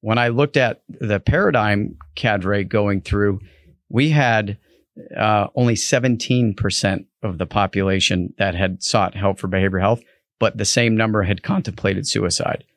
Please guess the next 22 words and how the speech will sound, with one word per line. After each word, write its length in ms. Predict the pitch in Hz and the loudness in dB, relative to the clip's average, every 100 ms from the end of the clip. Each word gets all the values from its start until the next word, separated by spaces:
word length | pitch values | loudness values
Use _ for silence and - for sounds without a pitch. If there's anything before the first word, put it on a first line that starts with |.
| _ | _
fifty 340 | - 113 - 98 | -4 -2 0 -2
percent. 500 | - - 98 87 - _ _ _ | -2 -2 0 -2 -6 _ _ _
That's 340 | - 110 120 113 | -4 0 0 0
a 60 | |
huge 380 | 101 - 123 107 | 0 2 2 2
gap. 300 | - 90 73 - _ _ | 0 -2 -2 -8 _ _
So 180 | - 113 | -2 0
that's 300 | 120 151 - | 2 0 0
going 320 | 143 127 113 | 0 2 0
back 220 | 110 110 | 0 -2
to 260 | - 110 95 - - _ _ - | 0 0 0 -6 -20 _ _ -10
the 240 | 117 113 | -4 0
education 600 | 139 143 135 147 135 127 | 0 0 0 0 2 0
here 220 | 110 127 | 2 2
at 160 | 110 104 | 0 -2
Fort 320 | - 117 95 | -2 -2 -2
Bragg 480 | 98 117 117 101 - | -2 0 0 -2 -6
is 260 | - 95 - - | -4 -4 -4 -8
really 400 | 95 107 113 104 | -4 0 2 0
good. 240 | 101 101 | 0 -2
It's 200 | 90 - | -4 -4
robust, 600 | 98 101 90 104 82 - | -2 -2 0 0 0 -6